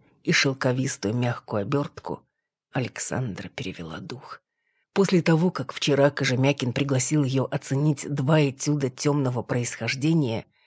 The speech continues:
Ей несколько раз приходили на ум загадочно исчезнувшие этюды из квартиры Юлии Петровны.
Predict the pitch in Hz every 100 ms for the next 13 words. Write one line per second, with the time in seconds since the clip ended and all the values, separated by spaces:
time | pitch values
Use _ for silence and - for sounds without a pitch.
0 | _ _ _ _ 170 175 180 214 - 214
1 | - 170 131 127 - 120 135 135 127 127
2 | 123 160 151 135 131 143 139 - 135 -
3 | 147 - - 143 139 131 - 123 120 -
4 | - - 160 160 151 147 - 123 120 -
5 | 117 113 120 113 104 107 - - 131 117
6 | 123 90